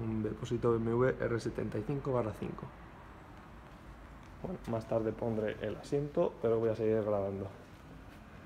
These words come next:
Aquí tenemos una X T quinientos. Esta tampoco la vendemos. Es una moto más, más normal que las an-, dos anteriores, pero bueno, lo que sí es difícil dar con un ejemplar que esté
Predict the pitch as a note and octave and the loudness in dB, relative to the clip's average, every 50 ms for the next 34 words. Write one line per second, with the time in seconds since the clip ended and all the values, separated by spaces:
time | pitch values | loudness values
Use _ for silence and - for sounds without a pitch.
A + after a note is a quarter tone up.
0 | - - - - - - - - - - - - A2 G#2+ - A#2+ - - A2+ A2+ | -16 -16 -16 -16 -16 -16 -14 -14 -14 -10 -6 -6 -4 -2 -2 0 2 2 2 2
1 | A2 A2 A2 G#2+ - B2 A#2 A2 - - - - - B2+ - - A#2+ A#2 - B2+ | 2 2 0 0 2 2 2 2 2 0 -4 -4 -4 -4 -2 -2 -2 0 0 0
2 | A2+ - A#2+ A#2 B2+ D3 D#3 D3+ F3 F#3+ A3+ - - - - - - - - - | 0 2 2 2 4 2 2 2 0 0 0 -2 -6 -8 -8 -8 -8 -10 -4 2
3 | - A2 G#2+ - A2 G#2+ A#2 A2+ - A2 A2+ A2 A2 A2+ B2+ C#3+ D#3+ E3+ F#3 F#3+ | 2 2 4 4 2 2 2 2 4 6 6 6 6 6 6 4 4 4 2 -2
4 | - - - - - - - - - - - - - - - - - - - B2 | -4 -8 -10 -12 -12 -12 -12 -12 -12 -12 -12 -12 -12 -12 -12 -12 -6 -2 0 2
5 | A#2+ B2 B2 - A#2 A2+ A2+ B2 B2+ B2+ - - C3+ - A#2+ B2 B2+ B2 C3 C3 | 4 2 4 6 6 6 8 6 6 4 2 -4 -4 -2 -2 0 0 2 2 4
6 | C3+ C3+ C#3+ D3+ D#3 A#3 B3 - - - A2 A2 G#2+ G#2 A#2+ A2+ G#2 G2+ - A#2 | 4 4 4 4 4 2 0 0 2 4 4 4 4 2 -2 -4 -4 -4 -2 0
7 | A#2 A2+ B2 B2+ B2 - B2+ A#2+ C#3 D3 D3+ E3+ D#3+ - - A2+ A2+ A2 G#2+ A2 | 2 2 2 2 2 2 4 4 6 4 4 2 0 2 4 4 6 6 6 4
8 | G#2 G#2 - - - - - - - - - - - - A2 - - A#2+ A#2+ B2 | 2 2 0 -4 -8 -10 -12 -10 -8 -4 -2 0 0 2 0 0 4 6 6 8
9 | A#2+ B2 A#2 - - - - - A#2+ A2 - C3+ B2+ - D#3+ D#3 D#3+ - - - | 8 6 4 0 -6 -6 -4 -2 -2 -2 0 -2 0 2 2 2 2 0 -4 -8
10 | - - - - - - A#2 A#2+ A#2+ - C3 B2+ C3 C3 B2+ B2+ - B2+ B2 A#2 | -12 -12 -12 -10 0 4 6 6 6 6 6 6 6 6 4 2 2 0 0 4
11 | - C#3+ C#3 D3 C#3+ C3+ A2+ - - B2 B2 - | 6 6 6 6 4 0 -2 0 2 2 2 2